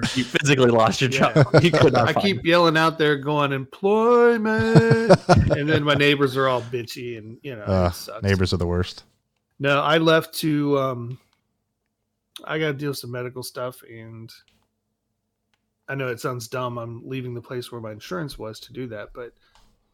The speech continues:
Speaker 2: um, you know, there's some, there was other reasons. It was the right time for now.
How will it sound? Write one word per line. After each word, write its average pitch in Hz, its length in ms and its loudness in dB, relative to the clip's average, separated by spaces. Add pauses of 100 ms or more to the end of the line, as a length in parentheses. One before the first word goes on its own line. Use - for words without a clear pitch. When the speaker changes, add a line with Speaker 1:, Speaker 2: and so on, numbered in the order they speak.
Speaker 2:
um, 113 320 -14 (180)
you 185 80 -12
know, 175 120 -4
there's 202 240 0
some, 131 180 -12 (120)
there 185 120 -2
was 151 140 -2
other 120 220 -8
reasons. 113 460 -16 (420)
It 135 100 -6
was 139 520 -6
the 123 120 -8
right 131 200 -8
time 123 260 -10
for 123 120 -18
now. 117 360 -14